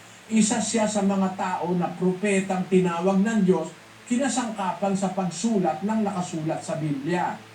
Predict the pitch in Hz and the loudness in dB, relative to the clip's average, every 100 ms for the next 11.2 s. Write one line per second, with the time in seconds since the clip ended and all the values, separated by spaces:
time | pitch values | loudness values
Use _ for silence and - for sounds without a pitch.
0 | - - - - - - 190 - 202 202 | -20 -20 -20 -20 -20 -8 -4 -4 -2 -2
1 | - 170 160 156 160 156 185 156 147 151 | 0 0 0 -2 -2 -4 -4 -4 -4 -6
2 | - - 180 170 214 220 - - - 160 | -6 -8 -6 -4 -2 -2 -2 -4 -2 -2
3 | 151 160 165 170 - 156 196 156 127 135 | 0 2 0 -2 -2 2 2 2 -2 -4
4 | 120 113 113 190 196 208 202 180 - 147 | -4 -4 -4 -2 -2 0 0 0 -2 -4
5 | 143 190 202 202 190 180 - 156 - 208 | -2 0 0 0 -2 -4 -6 -10 -2 -2
6 | 202 170 127 113 - - - - - - | -2 -4 -4 -6 -12 -20 -20 -20 -20 -20
7 | - 277 240 240 214 220 226 233 254 277 | -10 -6 -4 -4 -2 -2 -2 0 0 0
8 | 240 226 226 185 - 180 156 175 220 - | 0 2 4 2 0 -2 -2 -2 -6 -12
9 | - - - 262 262 247 226 220 - 220 | -20 -20 -8 0 0 0 -2 -2 -2 0
10 | 214 196 185 175 165 - 160 151 - 190 | 2 4 2 2 -2 -6 -8 -10 -4 0
11 | 190 160 | 2 0